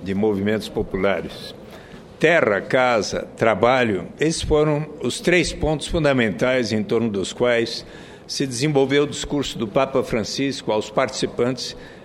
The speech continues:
do primeiro Encontro Mundial dos Movimentos Populares, recebidos esta terça-feira, ontem, na sala antiga do Sínodo,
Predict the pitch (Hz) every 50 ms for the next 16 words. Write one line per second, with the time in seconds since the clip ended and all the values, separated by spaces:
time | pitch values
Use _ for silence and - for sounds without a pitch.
0 | - - - - - - - - 135 110 113 120 131 143 147 160 147 143 143 -
1 | - - - - - - - - - - 131 135 139 143 147 170 196 220 202 165
2 | 156 151 143 - 127 139 156 151 139 - 139 135 127 123 120 110 120 123 127 135
3 | 135 139 143 135 104 98 120 120 110 110 123 123 120 107 113 120 123 123 117 -
4 | - - 117 98 - 120 107 110 117 123 127 127 135 - - - - - - -
5 | - - - - - - - - - - - - - - - - - - - -
6 | - - - - - - 123 143 147 - - 156 135 120 143 160 151 135 120 -
7 | - - - - - - - - 147 160 - - 151 117 - - 175 170 170 -
8 | 151 120 - - - 139 139 143 143 131 131 143 147 143 - - - 139 147 151
9 | 123 104 - 95 101 110 - - - - - - - - 110 113 123 123 127 120
10 | 110 117 - - - 151 143 147 147 139 135 123 101 - - 156 156 151 139 123
11 | 117 104 - - - 160 156 151 131 98 80 82 82 90